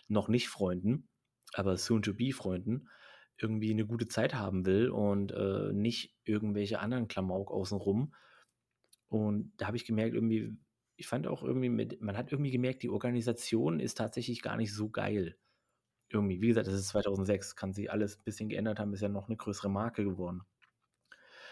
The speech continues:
Aber, äh, mit der Zeit habe ich ja auch, ich bin dann ab zweitausendsieben für, weiß nicht, sechs Jahre nonstop fast irgendwie, äh, zum Partisan gefahren.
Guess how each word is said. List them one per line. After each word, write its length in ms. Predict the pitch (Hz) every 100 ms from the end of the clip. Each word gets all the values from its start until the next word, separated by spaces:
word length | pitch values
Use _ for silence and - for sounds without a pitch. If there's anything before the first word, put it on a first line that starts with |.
| - -
Aber, 460 | 107 104 104 101 110
äh, 60 |
mit 160 | 104 104
der 100 | 101
Zeit 240 | - 110
habe 100 | 135
ich 80 | 131
ja 80 | 131
auch, 140 | 127 110
ich 120 | 95
bin 100 | 110
dann 200 | 107 101
ab 200 | 104 113
zweitausendsieben 920 | - 110 107 110 104 110 135 156 - _ _ _ _ _ _ _ -
für, 280 | 107 101
weiß 80 | 101
nicht, 160 | 101 -
sechs 220 | 104 -
Jahre 220 | 104 98
nonstop 480 | 196 202 - 208 208
fast 280 | - - -
irgendwie, 480 | - 98 98 98 95
äh, 260 | 98 95
zum 160 | 95 101
Partisan 440 | 107 98 98 104
gefahren. 480 | 101 - 90 101 -